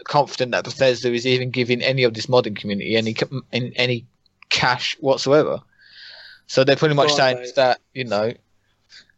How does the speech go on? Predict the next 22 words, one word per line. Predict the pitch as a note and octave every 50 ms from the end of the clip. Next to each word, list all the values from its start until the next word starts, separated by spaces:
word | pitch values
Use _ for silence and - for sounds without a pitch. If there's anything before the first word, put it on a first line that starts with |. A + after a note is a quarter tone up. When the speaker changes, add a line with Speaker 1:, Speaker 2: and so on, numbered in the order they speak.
| _ _ _ _ _ _ -
Speaker 1:
they're | D3 D3
not | D3 D3+ E3 D#3+ D3 C#3
giving | D#3 C#3 D3 C#3+
credit | C#3 - - E3 D#3 C#3 B2 A2 - -
towards | - - C#3+ B2+ B2+ B2+ B2+ B2+ B2+ B2+ -
the | - C3
skill | - - - - - D3 C3+ B2+ A#2+ A#2+ A#2 A2 -
of | - A#2+ A#2+ A#2+ -
the | - B2
modder. | B2 C3+ C#3+ - E2+ E2 - - _ _ _ _ _ _ _ _ _ _ _ _ _ _ -
Speaker 2:
Yeah. | D3 D3 C#3 C3+ B2 A#2+ - _ _ _
Speaker 1:
You | A2+ A2
know? | G#2 G#2 G#2 B2 C3+ C#3 - _ _ _ _ _ _ _ _ _ _ _ _ _ _ _ _ _ _ _ _ _ _ _ _ _ _ _ _ _ _
So | - G3+ F#3+ F#3+
again, | E3+ C#3+ D#3+ C#3 B2+ B2+ B2+ - _ _ -
it's | E3+ E3 F#3+
a | G3+
good | - G#3 G3+ E3+
thing, | - F3 F3 E3+ E3 E3 D#3+ D#3+ E3 D3 -
but | - C#3+ D3 C#3 C#3+
hopefully | D#3 D3+ C#3 - C#3+ C#3 C3+ C3
they, | B2+